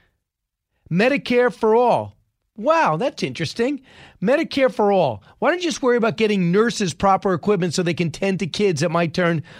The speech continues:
uh, come in positive or feeling sick? A wealth tax. Yes. If there's anything to keep people from leaving California, is it to tell, to tax them more, especially the wealthy when you need their tax dollars. A millionaire's tax,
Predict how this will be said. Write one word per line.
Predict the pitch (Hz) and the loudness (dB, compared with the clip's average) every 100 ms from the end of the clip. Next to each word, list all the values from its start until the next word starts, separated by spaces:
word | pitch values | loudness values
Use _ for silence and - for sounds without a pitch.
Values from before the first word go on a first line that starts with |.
| - | -4
uh, | - 160 156 | 0 2 0
come | - 180 | -2 0
in | 175 156 | 0 0
positive | 165 175 151 147 | 2 2 2 0
or | 160 | -2
feeling | - 160 156 | -2 -2 -2
sick? | - 247 226 - - - - - | -4 0 0 -2 -12 -20 -12 -2
A | |
wealth | 190 175 277 339 - | 2 4 4 2 -2
tax. | 160 110 - - - _ - | -2 -2 -6 -12 -16 _ -2
Yes. | 185 165 - - - - - | 0 0 -2 -10 -12 -10 -4
If | 170 | 0
there's | 185 | 2
anything | 190 247 240 247 | 2 0 -2 -4
to | 180 | -4
keep | - 214 185 | -4 -4 -2
people | 202 - 196 185 | -2 0 0 0
from | 165 180 170 156 - - 156 | 0 2 2 0 -6 -10 -2
leaving | 180 208 202 170 | 2 2 0 2
California, | 190 175 170 202 190 156 | 2 4 2 0 2 0
is | 151 170 135 | 0 -2 -2
it | 165 - | -4 -4
to | - | -6
tell, | 143 - 185 175 | -6 0 0 0
to | 151 185 | -4 -4
tax | 160 - 190 - - | -4 0 -2 -2 -4
them | 170 165 | -2 0
more, | 165 165 135 101 - - - | 0 0 -2 -6 -14 -14 -4
especially | 170 - 214 220 | -2 0 0 0
the | 202 | 0
wealthy | 175 190 202 196 160 | 2 2 2 0 -2
when | 170 | 0
you | 180 | 2
need | 175 185 | 2 0
their | 156 151 | 0 0
tax | 151 160 - | 0 0 0
dollars. | - 123 117 120 - - - - | -2 -2 -2 -4 -8 -18 -6 0
A | 202 | 2
millionaire's | 220 359 311 196 139 123 | 4 2 2 0 0 -2
tax, | - 123 127 - - | -2 -2 -2 -6 -12